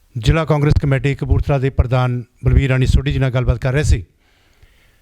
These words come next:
ਜਿਸ ਤਰੀਕੇ ਨਾਲ ਉਹਨਾਂ ਨੇ ਦੱਸਿਆ ਕਿ ਉਹ ਸਾਰਿਆਂ ਨੂੰ ਨਾਲ ਲੈ ਕੇ ਚੱਲਣਗੇ, ਚਾਹੇ ਕੋਈ ਨਾਰਾਜ਼ ਹੈ, ਚਾਹੇ ਕੋਈ ਯੂਥ ਹੈ, ਚਾਹੇ ਲੇਡੀਜ਼ ਹੈ,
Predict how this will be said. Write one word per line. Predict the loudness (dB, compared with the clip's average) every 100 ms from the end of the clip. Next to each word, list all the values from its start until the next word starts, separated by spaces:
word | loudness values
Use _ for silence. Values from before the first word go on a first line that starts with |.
| _ _ _ _
ਜਿਸ | -6 -4
ਤਰੀਕੇ | -2 -2 -4
ਨਾਲ | -4
ਉਹਨਾਂ | -4
ਨੇ | -4
ਦੱਸਿਆ | -2 0 0 -2
ਕਿ | -4 -4
ਉਹ | -2
ਸਾਰਿਆਂ | -2 -2 -4
ਨੂੰ | -4
ਨਾਲ | -2 -2 -2
ਲੈ | -4
ਕੇ | -4
ਚੱਲਣਗੇ, | -4 -4 -4 -6 -10 _ _ _ _ _ _ -2
ਚਾਹੇ | 0 2
ਕੋਈ | 0
ਨਾਰਾਜ਼ | 0 0 0 0
ਹੈ, | -2
ਚਾਹੇ | -2 -2 -2
ਕੋਈ | -2 -2
ਯੂਥ | 0 2 2
ਹੈ, | 2 0
ਚਾਹੇ | -2 -2 0 -2 -8 -20 -4
ਲੇਡੀਜ਼ | 0 0 2 0
ਹੈ, | -2